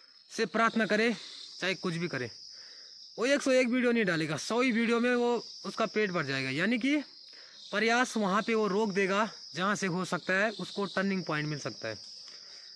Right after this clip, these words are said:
ठीक है। इसलिए भाई प्रयास करते रहिए, प्रयास करना कभी मत छोड़िए, ठीक है।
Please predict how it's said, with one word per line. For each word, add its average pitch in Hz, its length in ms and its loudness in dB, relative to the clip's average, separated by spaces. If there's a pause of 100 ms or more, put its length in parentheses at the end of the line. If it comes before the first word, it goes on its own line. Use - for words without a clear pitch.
(140)
ठीक 160 120 -6
है। 202 120 -2 (460)
इसलिए 208 280 0
भाई 208 280 4
प्रयास 190 320 2
करते 185 320 0
रहिए, 180 320 0 (460)
प्रयास 180 320 -2
करना 180 260 0
कभी 160 280 -2
मत 156 180 -2
छोड़िए, 104 240 -8 (140)
ठीक 165 140 -6
है। 156 60 -6